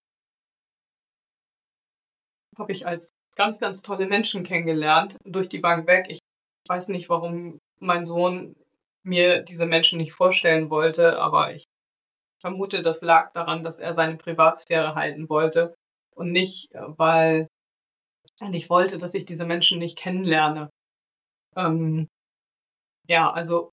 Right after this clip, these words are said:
wirklich durch die Bank weg ganz tolle Menschen, ganz toll reflektiert und aufgeschlossene Menschen und ja, wir haben uns wirklich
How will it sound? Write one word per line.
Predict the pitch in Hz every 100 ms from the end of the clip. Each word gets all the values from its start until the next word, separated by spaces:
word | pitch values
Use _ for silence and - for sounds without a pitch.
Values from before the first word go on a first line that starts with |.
| _
wirklich | 202 190 160 -
durch | 202 196
die | 196
Bank | 180 180 175
weg | 190 185 _
ganz | 185 190 -
tolle | 190 180 175
Menschen, | 170 175 - 202 196 190 - _ _ _
ganz | 170 185 190
toll | - 175 180 175 -
reflektiert | 180 180 175 165 - 202 202 202
und | 175 170
aufgeschlossene | 185 202 - 185 175 175 170 170
Menschen | 165 151 160 - 180 190
und | 190 160 165 160 _ _ _ _ _ _ _ _ _ _ _ _ _
ja, | 196 190 170
wir | 165
haben | 170
uns | - 175 180 - _ _ -
wirklich | 185 180 180